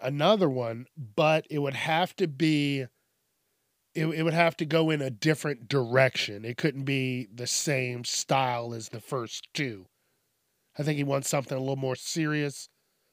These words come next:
a little more, uh, grounded, I guess. Here's something I don't know a lot of people, if they knew that this happened to him, but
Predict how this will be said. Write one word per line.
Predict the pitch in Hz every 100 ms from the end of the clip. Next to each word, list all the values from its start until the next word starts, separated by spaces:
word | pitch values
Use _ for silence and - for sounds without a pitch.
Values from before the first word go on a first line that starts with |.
| -
a |
little | 147 143
more, | 139 139 131 123 - _ _ _
uh, | 117 117 117 113
grounded, | 101 131 135 127 120 107 92 - -
I | 104
guess. | 104 95 - - - _ _ _ _ _
Here's | - 208 214
something | 170 139 135
I | 120
don't | 123 123
know | 123
a |
lot | 110 117
of | 117
people, | - 117 107 107 _
if | 123 113 -
they | 120 120 120
knew | 123 120 147 151 156 123 120 _ 131
that | 123 123
this | 131 117
happened | - - 156 165 185 127 120
to | - 110
him, | 107 110 107 113 - _ _ _ _ _ _ _ -
but | 131 147 135 131